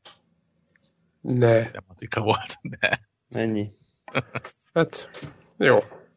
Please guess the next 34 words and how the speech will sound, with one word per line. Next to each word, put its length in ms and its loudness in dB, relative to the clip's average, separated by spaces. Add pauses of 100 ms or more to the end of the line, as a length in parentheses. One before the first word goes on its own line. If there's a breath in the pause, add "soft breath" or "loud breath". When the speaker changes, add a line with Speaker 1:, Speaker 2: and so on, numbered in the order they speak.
(300)
Speaker 3:
E, 440 4
nekem, 340 4
amikor 220 4
megláttam 460 6
ezt 200 -4
a 40 0
hírt, 420 0
akkor 280 0
így, 320 4
így, 200 -4
így 300 -2 (280)
egy 140 -2
olyan 220 4
dolgot 200 4
teszem, 140 -2
hogy, 260 0 (100)
tehát 280 -2
ha 120 -20
megláttam, 380 6
hogy 160 2
tíz 260 0
százalék 640 4
Wii, 560 -2
akkor 320 -2
ez 140 -2
a 280 -4 (100)
úristen. 800 -6
Tehát 160 -12
azért 320 -2
elbeszélgetnék 920 2
azzal, 300 0
aki, 220 -4
a, 200 4
aki 260 -12